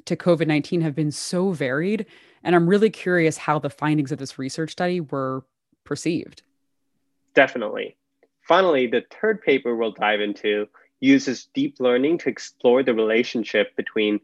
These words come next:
Speaker 2: underserved populations and pain. As background, we know that underserved populations experience higher levels of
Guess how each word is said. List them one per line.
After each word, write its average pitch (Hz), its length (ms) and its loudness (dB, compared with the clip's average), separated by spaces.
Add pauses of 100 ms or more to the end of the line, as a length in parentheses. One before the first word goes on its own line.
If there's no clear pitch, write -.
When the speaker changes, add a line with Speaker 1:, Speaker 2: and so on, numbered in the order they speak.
(260)
Speaker 2:
underserved 120 520 2
populations 117 920 0 (220)
and 139 180 4
pain. 156 380 4 (560)
As 127 180 4
background, 131 600 2 (320)
we 131 100 4
know 139 160 6
that 131 240 2
underserved 123 500 0
populations 110 720 -2
experience 107 560 -2
higher 110 400 2
levels 143 420 2
of 113 80 -8